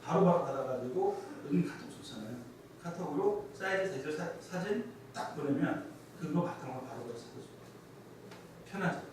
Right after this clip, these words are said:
그래서 여러분들이 나중에 구매 투표하고 거래를 하시게 된다면, 어,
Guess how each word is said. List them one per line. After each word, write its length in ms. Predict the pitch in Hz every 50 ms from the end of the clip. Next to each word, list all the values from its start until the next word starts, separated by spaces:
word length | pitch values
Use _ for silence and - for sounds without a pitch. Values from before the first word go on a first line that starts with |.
| - - - - - - - - - - - - - - - - - - -
그래서 520 | 151 147 143 - - - - - - - - - - -
여러분들이 380 | - 147 180 - 208 208 202 185
나중에 260 | 165 160 - 180 - -
구매 180 | 165 165 180 185
투표하고 380 | 196 202 - 185 185 185 180 -
거래를 220 | 143 143 151 180
하시게 180 | - - 208 196
된다면, 640 | 175 151 147 131 - - - - - 170 - - - - - - - - - - - - - - -
어, 500 | 120 117 117 117 117 113 113 - -